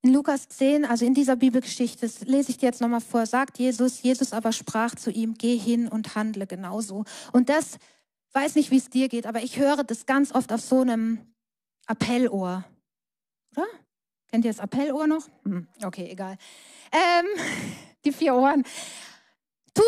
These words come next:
dies, lass das, tu dies, tu dies." Jesus sagt, "Geh hin und handle ebenso." Er sagt aber nicht, "Geh hin und sei genauso." Jesus sagt dir nicht,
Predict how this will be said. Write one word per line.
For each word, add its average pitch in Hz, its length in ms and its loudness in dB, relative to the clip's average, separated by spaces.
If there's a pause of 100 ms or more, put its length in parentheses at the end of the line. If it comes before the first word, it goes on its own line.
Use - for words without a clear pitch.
(140)
dies, 359 540 -4 (100)
lass 370 300 0
das, 302 420 2 (160)
tu 415 140 4 (180)
dies, 294 420 -2
tu 392 180 4
dies." 240 340 0
Jesus 349 360 0
sagt, 311 380 0 (180)
"Geh 370 360 2
hin 339 360 0
und 262 220 2
handle 285 460 0 (260)
ebenso." 214 640 0 (1000)
Er 285 120 4
sagt 330 340 2
aber 277 180 2
nicht, 320 360 0
"Geh 285 140 0
hin 330 260 0
und 269 260 2
sei 294 380 0 (120)
genauso." 294 1040 2 (680)
Jesus 359 360 0
sagt 302 280 0
dir 269 120 2
nicht, 320 520 0